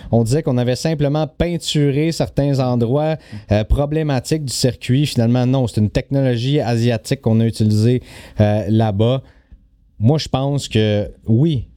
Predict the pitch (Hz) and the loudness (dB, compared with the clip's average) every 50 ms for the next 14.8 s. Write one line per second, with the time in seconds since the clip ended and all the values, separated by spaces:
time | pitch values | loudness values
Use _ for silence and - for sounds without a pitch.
0 | _ - - 98 104 92 120 110 110 110 110 - - 127 127 123 110 117 110 110 | _ -4 -2 0 0 2 0 0 0 0 -2 0 -2 -2 -2 0 0 0 0 0
1 | 107 107 110 110 113 117 117 113 107 101 98 - _ _ _ - 104 98 101 110 | 0 0 0 0 2 2 0 0 -2 -2 -6 -10 _ _ _ -4 -2 0 2 2
2 | 107 104 - 123 120 113 107 - - - - - - - 95 98 98 92 - 101 | 0 0 0 -2 -2 0 -2 -6 -8 -8 -8 -10 -4 -2 0 0 0 0 -2 -2
3 | 107 110 107 120 123 123 - - 113 107 107 104 101 113 123 135 143 151 151 139 | -2 0 0 0 0 0 -2 -2 -2 -2 -2 -2 -2 -2 -2 -2 -2 -4 -8 -10
4 | - - - - - _ - - 104 101 98 - 127 131 131 - - 110 110 110 | -16 -20 -20 -20 -20 _ -4 -2 0 0 0 0 0 0 0 0 -2 -2 0 0
5 | 117 117 - 117 113 113 113 110 101 101 113 120 123 117 113 107 101 104 107 107 | 0 0 2 2 2 2 2 2 2 0 0 0 0 0 0 0 2 2 2 2
6 | 107 107 101 - 98 - _ - 117 123 117 - - - - - - - - 98 | 2 0 -2 -2 -6 -2 _ 0 2 2 0 -2 -6 -14 -20 -20 -20 -8 0 2
7 | 107 113 120 123 117 107 104 - 120 110 117 127 123 123 120 110 123 120 147 - | 4 4 4 2 2 0 0 -2 -2 -2 0 0 2 2 2 2 0 0 -2 -2
8 | - 104 - - 120 113 113 - - 117 120 123 123 113 - - - 123 - - | -4 -4 0 2 2 2 2 2 0 0 0 2 0 0 0 0 0 -2 0 0
9 | - 117 - - 123 123 117 113 117 131 135 139 - - - - - - - - | -2 -2 0 0 0 0 2 0 0 0 -2 -4 -8 -14 -20 -20 -20 -20 -20 -10
10 | - - 107 104 107 107 - 120 120 - - 110 101 107 110 107 - 101 101 101 | -2 0 2 2 2 0 0 -2 -4 -2 -2 0 2 2 2 2 2 2 2 2
11 | 101 107 113 120 120 - - _ _ _ _ _ _ _ _ _ - - - _ | 2 2 2 0 -2 -4 -10 _ _ _ _ _ _ _ _ _ -20 -20 -20 _
12 | - - - - 82 82 - - 143 135 - - - 131 139 143 139 120 117 120 | -20 -16 -4 -2 -2 -2 0 0 -2 -2 -2 -2 0 0 0 2 0 0 2 2
13 | 123 120 117 120 117 110 120 117 117 127 131 131 117 98 101 - - - 127 123 | 2 2 2 2 2 2 2 2 2 2 2 0 0 -2 -4 -4 -2 -2 0 0
14 | 131 123 113 - - 117 101 - _ - 120 117 110 - - - | 0 -2 -4 -4 -4 -4 -4 -2 _ -2 -2 -2 -4 -8 -14 -20